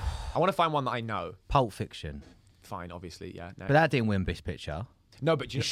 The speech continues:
Speaker 2: should
Speaker 1: fun,
Speaker 2: have.
Speaker 1: no, but fun fact, do you know why that didn't win Best Picture?
Speaker 2: No.
Speaker 1: Because in the year that Pulp Fiction came out, I think it was ninety-three or ninety-four.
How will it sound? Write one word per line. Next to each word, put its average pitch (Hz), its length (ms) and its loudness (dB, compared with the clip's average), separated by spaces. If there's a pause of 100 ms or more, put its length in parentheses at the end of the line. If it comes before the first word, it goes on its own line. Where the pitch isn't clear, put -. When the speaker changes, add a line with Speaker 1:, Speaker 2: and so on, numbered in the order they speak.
(100)
Speaker 2:
should - 40 8
Speaker 1:
fun, 87 120 6
Speaker 2:
have. 139 200 0
Speaker 1:
no, 180 100 6
but 127 140 2
fun 170 180 4
fact, 123 220 2
do - 40 -8
you 131 40 -2
know 147 100 4
why 156 220 4
that 110 100 0
didn't 92 160 -6
win 87 120 -10
Best 87 200 -10
Picture? 90 260 -10
Speaker 2:
No. 92 180 0 (120)
Speaker 1:
Because 123 200 -2
in 123 120 0
the 120 60 -2
year 139 360 4
that 123 180 -4
Pulp - 220 0
Fiction 117 240 -6
came 104 240 -4
out, 98 160 -4
I 98 40 -8
think 165 180 -8
it - 20 -6
was 127 120 -4
ninety-three 117 760 -6
or 123 100 -2
ninety-four. 104 840 -6